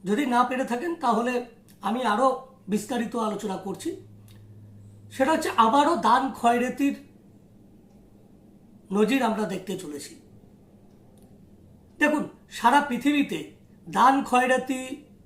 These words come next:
অনুদান বা ভর্তুকি দিয়ে কোনো দেশ, রাজ্য বা কোনো জাতি দীর্ঘমেয়াদীভাবে ঘুরে দাঁড়াতে পারে না বা দীর্ঘমেয়াদী কোনো সুবিধাও হয় না।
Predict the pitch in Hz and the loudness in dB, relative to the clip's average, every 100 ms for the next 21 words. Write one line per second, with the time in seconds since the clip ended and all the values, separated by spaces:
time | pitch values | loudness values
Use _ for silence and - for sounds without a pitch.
0 | - 208 226 269 254 254 247 247 247 - | -14 -2 0 2 6 8 8 4 -2 -10
1 | - - - - - 180 285 302 226 - | -20 -20 -20 -20 0 6 6 6 2 2
2 | 302 247 294 208 180 147 - - _ _ | 0 -2 -2 -2 -4 -6 -14 -20 _ _
3 | - - 226 269 180 214 247 262 240 - | -20 -8 -2 0 2 4 6 4 2 -8
4 | - - - 180 190 170 220 247 240 240 | -18 -20 -6 0 0 0 2 4 2 -2
5 | - - - - 247 269 277 285 165 202 | -20 -20 -14 2 2 4 0 0 2 0
6 | - 285 196 156 - - - - _ - | 2 -2 -2 -8 -18 -20 -20 -20 _ -20
7 | - - _ - _ - _ - 170 247 | -20 -20 _ -20 _ -20 _ -10 -2 0
8 | 240 294 285 285 294 220 240 269 277 - | 4 4 4 2 2 4 4 4 0 -4
9 | - 151 214 247 240 240 240 220 208 262 | -12 -2 0 0 0 0 -2 -4 -4 -2
10 | 269 254 - - - - 170 226 285 311 | 4 4 4 -6 -20 -8 -2 0 2 2
11 | 262 254 294 - 240 277 294 - - - | 2 2 0 -2 -2 0 -2 -8 -20 -20
12 | _ - - 247 277 294 233 156 156 139 | _ -16 -4 2 4 6 4 2 -4 -8